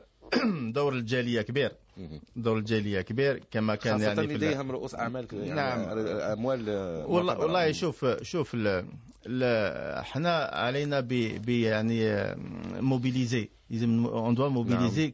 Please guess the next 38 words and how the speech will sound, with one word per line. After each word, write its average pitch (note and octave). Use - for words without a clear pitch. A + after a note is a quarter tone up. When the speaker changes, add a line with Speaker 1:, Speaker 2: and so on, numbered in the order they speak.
Speaker 1:
كل F3+
الطاقات B2
الجزائرية. G2+
Speaker 2:
تسخير A2
وكذلك. F#2
Speaker 1:
كل G#3+
الطاقات، A2+
Speaker 2:
نعم. F2+
Speaker 1:
كل F#2
Speaker 2:
مم. F2+
Speaker 1:
الطاقات. G#2+
اللي، E3
اللي E3+
راهي C#3+
في -
الوطن D#3
وخارج C#3
الوطن. G#2+
أنا D#3
ما E3
عنديش D#3+
فرق. -
Speaker 2:
مم. G#2
Speaker 1:
اللي G3+
راهي C#3
في -
الوطن A#2
جزائرية A#2+
واللي E3+
خارج B2+
الوطن B2+
جزائرية. A#2
Speaker 2:
مم. E3+
Speaker 1:
وراهي D#3+
مستعدة D3+
ل-، D#3
لتقديم D3+
كل، D3+